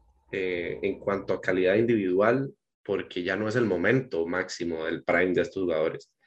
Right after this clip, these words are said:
Entonces ya para que Julián diga algo, porque creo que ya me extendí muchísimo, eh, adelante, Julián.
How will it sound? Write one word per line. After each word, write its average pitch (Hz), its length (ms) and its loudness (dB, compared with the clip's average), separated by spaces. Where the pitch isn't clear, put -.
Entonces 135 280 4
ya 165 100 4
para 165 200 6
que 131 100 -4
Julián 127 340 6
diga 151 240 8
algo, 151 280 6
porque - 240 -4
creo 117 180 -6
que 127 100 -4
ya 117 120 4
me 135 100 0
extendí 117 420 -2
muchísimo, 127 640 0
eh, 95 680 2
adelante, 113 440 -2
Julián. 113 380 -4